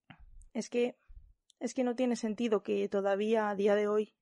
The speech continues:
no tiene sentido que lo haya habido nunca, pero no tiene sentido que a día de hoy haya maestros y maestras que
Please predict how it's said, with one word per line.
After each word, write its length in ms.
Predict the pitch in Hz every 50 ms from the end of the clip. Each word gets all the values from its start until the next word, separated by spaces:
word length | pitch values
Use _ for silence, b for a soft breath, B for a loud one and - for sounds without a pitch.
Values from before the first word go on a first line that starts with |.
| _ _ - 294 - -
no 180 | 247 233 226
tiene 160 | 226 262 247
sentido 300 | 240 - 226 208 240 240
que 80 | 233 226
lo 80 | 214 214
haya 140 | 208 208
habido 220 | 190 196 190 190 190
nunca, 320 | 196 208 214 196 196 -
pero 220 | - 190 190 185 - b b b b b b b b b b b
no 100 | 226 220
tiene 200 | 240 233 240 226
sentido 320 | 226 220 214 226 220 220
que 80 | 220 220
a 60 | 208
día 180 | 208 214 214 208
de 140 | 208 208
hoy 180 | 202 208 226 240
haya 220 | 226 208 208 220
maestros 500 | 220 214 208 202 208 - - 247 233 220
y 40 | 214
maestras 480 | 208 196 196 190 185 - 208 214 214 -
que 400 | - 226 214 208 202 214 -